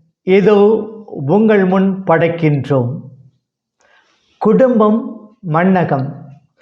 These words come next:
எல்லா காலங்களிலும், எல்லா இனங்களிலும், எல்லா சமயங்களிலும் மனித வாழ்வின் அடித்தளமாய் அமைவது குடும்பம்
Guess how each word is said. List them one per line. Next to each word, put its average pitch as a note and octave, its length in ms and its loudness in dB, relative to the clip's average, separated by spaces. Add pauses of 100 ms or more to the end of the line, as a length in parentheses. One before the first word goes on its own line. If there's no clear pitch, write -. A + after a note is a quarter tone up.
(560)
எல்லா E4 460 4
காலங்களிலும், A#3 760 2 (1000)
எல்லா D4+ 500 4 (200)
இனங்களிலும், A3+ 680 2 (800)
எல்லா D4+ 520 2 (200)
சமயங்களிலும் A3+ 840 2 (920)
மனித B3+ 560 2
வாழ்வின் A3 580 2 (200)
அடித்தளமாய் A#3+ 1160 2 (200)
அமைவது F#3+ 600 2 (640)
குடும்பம் G#3 560 2